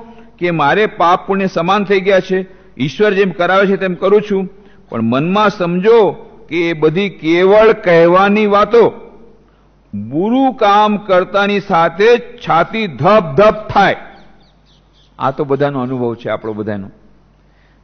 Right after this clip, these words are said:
કાંઈક બુરું કરવા જઈએ, ચોરી કરવાનો કંઈક વિચાર આવે, કરે, ન કરી રહ્યો, હજી કરી નથી, એની પહેલા ધપ ધપ ધપ શરૂ થઈ જાય.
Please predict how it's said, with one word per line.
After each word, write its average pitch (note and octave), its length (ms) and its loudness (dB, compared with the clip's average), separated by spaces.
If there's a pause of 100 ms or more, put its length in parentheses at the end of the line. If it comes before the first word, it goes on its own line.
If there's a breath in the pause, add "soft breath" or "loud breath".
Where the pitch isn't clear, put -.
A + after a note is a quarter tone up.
(140)
કાંઈક D#3 440 -2
બુરું D#3 260 -2
કરવા C#3+ 300 0
જઈએ, B2 560 -2 (1300)
ચોરી D3 260 -2
કરવાનો C3 400 -4
કંઈક B2 240 -12
વિચાર A#2+ 340 -4
આવે, B2 300 -2 (400)
કરે, C3+ 280 -4
ન D3 280 0
કરી G#3 260 2
રહ્યો, D3+ 220 2
હજી C#3 160 -4
કરી E3+ 320 -2
નથી, A3 440 -2 (200 loud breath)
એની G3 220 -2
પહેલા G3 280 0
ધપ D3 300 -2
ધપ D3 240 -2
ધપ C3+ 220 -4
શરૂ B2 240 -12
થઈ A2+ 180 -14
જાય. G2 120 -14